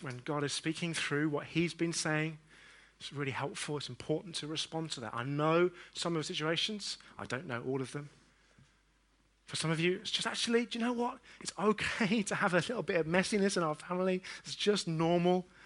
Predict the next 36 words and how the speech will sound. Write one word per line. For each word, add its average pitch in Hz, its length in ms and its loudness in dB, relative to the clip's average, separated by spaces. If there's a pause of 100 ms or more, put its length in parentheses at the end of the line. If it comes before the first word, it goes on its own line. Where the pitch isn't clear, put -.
(240)
What 165 160 2
are - 20 2
the 170 80 0
opportunities 165 600 0
in 165 260 2
there 165 180 4
and 143 140 0
the 135 60 0
hope 160 360 0
in 170 120 -4
there? 160 260 -4 (840)
For - 100 -4
others 170 180 4
of 165 100 4
you, 180 160 6
this 156 160 2
is 147 80 0
the 143 80 2
number 151 300 4
one 143 200 0
thing 147 300 -2
that 151 100 -4
you 127 80 -2
live 110 220 -4
with. - 340 -16 (1700)
So 135 60 -2
let's 175 160 0
respond. 113 400 -2
Let's 160 160 -8
ask 156 340 0
God 120 200 -4
what 131 120 -2
he 127 60 -2
wants 127 200 -6
to 120 100 -10
do. 127 180 -10